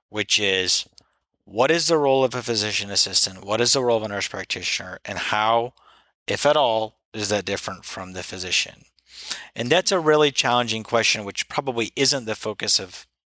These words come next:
this podcast, but one that's really gonna affect those supply numbers and, um, and also the compensation therein.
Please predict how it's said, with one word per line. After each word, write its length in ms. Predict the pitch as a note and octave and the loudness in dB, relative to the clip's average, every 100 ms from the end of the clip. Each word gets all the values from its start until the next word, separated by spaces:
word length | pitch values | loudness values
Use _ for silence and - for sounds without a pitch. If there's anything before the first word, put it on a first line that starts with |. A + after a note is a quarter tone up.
| _ _ _ | _ _ _
this 200 | F3+ F#3+ | 2 2
podcast, 800 | - G2+ F#2 - - F#2+ - - _ _ - - - _ - | 0 -6 -6 -8 -8 -4 -6 -8 _ _ -20 -20 -20 _ 0
but 420 | E3 D#3+ A#2+ - _ _ _ _ _ _ | 4 4 2 -8 _ _ _ _ _ _
one 280 | C3 C#3+ F3 | -4 0 4
that's 280 | E3 C#3+ - | 2 2 0
really 240 | C#3+ D3 | 2 2
gonna 240 | B2+ B2+ A2+ | 2 0 0
affect 400 | G#2 B2+ A#2 - | -2 -2 -2 -4
those 180 | G#2 - | -2 0
supply 500 | - - - F#2+ F#2 | 0 -2 -2 -2 -2
numbers 600 | - - - - - - _ _ _ _ - - - _ - | -6 -16 -18 -10 -8 -10 _ _ _ _ -20 -20 -20 _ -6
and, 580 | A3 A#2 A2+ A2 A2 G2+ E2 | 0 2 2 0 -2 -8 -2
um, 320 | A2 A2 G#2+ | 0 0 0
and 100 | B2+ | 0
also 300 | E3 - C3 | 2 2 0
the 80 | A#2 | -4
compensation 720 | A#2 A2 A2 - A2+ - G#2 | -4 -6 -4 -4 -2 -4 -6
therein. 380 | G2 G2 G2 F#2+ | -10 -12 -14 -16